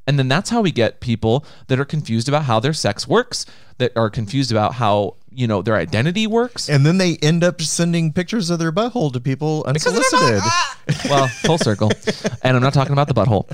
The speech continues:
Speaker 1: Um, so I just wanna, uh,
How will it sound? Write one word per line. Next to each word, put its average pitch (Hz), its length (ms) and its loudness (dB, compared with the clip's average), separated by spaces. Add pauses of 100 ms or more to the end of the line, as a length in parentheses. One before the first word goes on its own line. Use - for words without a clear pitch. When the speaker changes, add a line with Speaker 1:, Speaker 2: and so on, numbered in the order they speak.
(420)
Speaker 1:
Um, 147 460 4
so 208 300 4
I 180 120 2
just 226 200 -2
wanna, 208 340 4 (400)
uh, 135 100 2